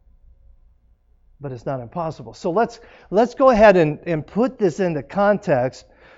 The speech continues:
so that we understand exactly what Paul's talking about. Let's go back to First Thessalonians chapter five and verse eleven.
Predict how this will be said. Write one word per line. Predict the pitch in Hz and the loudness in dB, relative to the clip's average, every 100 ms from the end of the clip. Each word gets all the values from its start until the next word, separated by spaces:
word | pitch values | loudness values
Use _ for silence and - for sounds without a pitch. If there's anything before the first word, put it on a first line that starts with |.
| - | -16
so | - 190 | -6 2
that | 185 190 | 2 4
we | 180 202 | 0 0
understand | 190 247 269 247 - - - 214 220 151 139 151 | 0 0 2 -2 -6 -14 -2 0 2 2 0 -2
exactly | 156 139 135 135 175 233 247 175 151 | -8 -10 -10 -8 -6 -4 -4 -6 -6
what | 143 156 | -6 -8
Paul's | - 196 190 - | -4 0 0 0
talking | 196 196 190 165 | 0 0 0 4
about. | 156 117 - - - _ _ _ _ _ _ _ _ - | 6 4 0 -20 -20 _ _ _ _ _ _ _ _ -12
Let's | 131 175 233 | 2 4 4
go | - 233 214 | 4 6 6
back | 160 190 135 135 143 - _ _ _ _ _ _ _ _ | 6 6 6 4 0 -8 _ _ _ _ _ _ _ _
to | - 151 | -6 -2
First | 190 196 208 | 2 2 4
Thessalonians | 202 - 185 180 - | 2 2 2 2 2
chapter | 185 185 170 | 0 0 -2
five | - 160 151 | 0 0 0
and | 147 139 | -4 -4
verse | 143 139 | -4 -4
eleven. | 165 156 185 175 139 110 | -4 4 6 8 4 -2